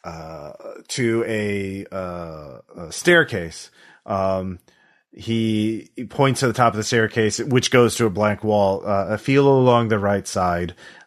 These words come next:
Uh, there will be a circular depression. Push in, and a wall will open. Bring the body here tonight,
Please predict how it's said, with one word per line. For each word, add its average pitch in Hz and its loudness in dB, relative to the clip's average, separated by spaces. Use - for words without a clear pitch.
Uh, 87 -2
there 90 -4
will 95 -2
be 92 -2
a 95 -4
circular 101 4
depression. 95 -2
Push 131 4
in, 98 4
and 92 -4
a 95 0
wall 101 6
will 90 -2
open. 82 -6
Bring 165 4
the 170 6
body 127 4
here 110 0
tonight, 101 -4